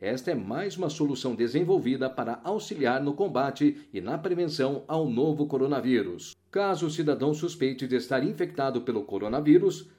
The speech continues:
pelo aplicativo da P M, ele poderá pedir ajuda e vai ser direcionado para um contato telefônico ou, se preferir, um contato por WhatsApp. As novas funções do aplicativo já estão disponíveis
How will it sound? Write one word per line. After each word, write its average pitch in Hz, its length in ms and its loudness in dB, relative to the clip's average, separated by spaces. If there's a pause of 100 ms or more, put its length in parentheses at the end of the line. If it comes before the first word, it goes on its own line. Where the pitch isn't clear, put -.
(160)
pelo 254 160 0
aplicativo 147 500 -2
da 139 100 0
P 208 140 -2
M, 180 540 0
ele 90 160 -8
poderá 135 340 -2
pedir 135 400 0
ajuda 156 480 2 (160)
e 247 80 -2
vai 190 180 -2
ser 160 220 0
direcionado 147 760 -2
para 151 160 2
um 160 80 0
contato 131 420 -2
telefônico 175 800 2 (140)
ou, 226 200 4
se 185 160 0
preferir, 151 640 2 (100)
um 151 120 0
contato 147 460 -2
por 151 140 6
WhatsApp. 120 800 0 (240)
As 87 200 -8
novas 139 340 2
funções 139 460 -2
do 135 80 2
aplicativo 165 600 4
já 156 140 0
estão 120 260 -4
disponíveis 170 840 2